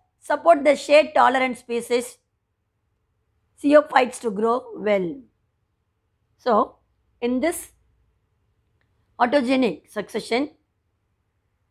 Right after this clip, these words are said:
in the barren area, the plants are existed, but so, due to the existed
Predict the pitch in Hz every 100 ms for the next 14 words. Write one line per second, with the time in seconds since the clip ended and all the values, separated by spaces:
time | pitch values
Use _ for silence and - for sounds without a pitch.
0 | _ _ _ _ - 233 196 220 226 233
1 | 208 196 196 220 269 - _ _ _ _
2 | _ _ _ 208 233 247 262 254 214 196
3 | 160 208 - 226 262 - _ _ _ _
4 | _ _ _ _ _ 226 233 233 - _
5 | _ _ _ _ _ _ - 254 277 330
6 | 320 254 247 262 - _ 233 202 269 -
7 | 254 143